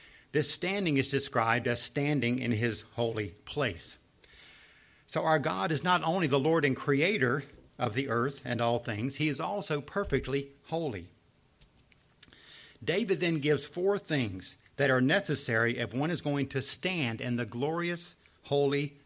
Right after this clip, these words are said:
presence of God. The first one is this. One must refrain from all evil actions. Refrain from all evil actions. <clears throat> David says in verse four,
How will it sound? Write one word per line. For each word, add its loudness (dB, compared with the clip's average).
presence -2
of -6
God. -8
The -12
first -2
one -2
is -6
this. -10
One -2
must -4
refrain -4
from -4
all -2
evil -4
actions. -12
Refrain -4
from -4
all -2
evil -4
actions. -10
<clears throat> 2
David 0
says 0
in 0
verse 0
four, -2